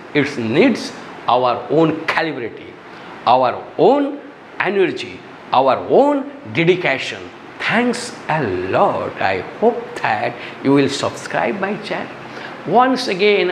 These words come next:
I am telling you that you subscribe my channel. You are not subscribed. It is not out. May you subscribe or not. But I am habituated in this class to teach the students something.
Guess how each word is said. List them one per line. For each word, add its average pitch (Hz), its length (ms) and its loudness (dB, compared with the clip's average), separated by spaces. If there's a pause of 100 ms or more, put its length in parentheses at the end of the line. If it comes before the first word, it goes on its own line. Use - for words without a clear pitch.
I 156 100 2
am 156 180 -6
telling 156 320 -4
you 127 180 2
that 139 180 2
you 139 80 0
subscribe 185 460 0
my 185 120 2
channel. 190 180 -2
You 113 140 0
are 175 180 6
not 226 360 0
subscribed. - 500 -6 (240)
It - 80 2
is - 220 -2
not - 160 -6
out. - 380 -12 (520)
May 160 280 4
you 240 60 -2
subscribe 160 680 -2 (260)
or 104 140 -4
not. - 220 -8 (580)
But - 280 0 (560)
I 160 180 2
am 170 160 -6
habituated 220 800 -2
in 135 140 0
this 117 180 -4
class - 640 -4 (440)
to 127 220 0
teach 196 260 0
the 123 180 0
students 110 460 -6
something. 110 520 -8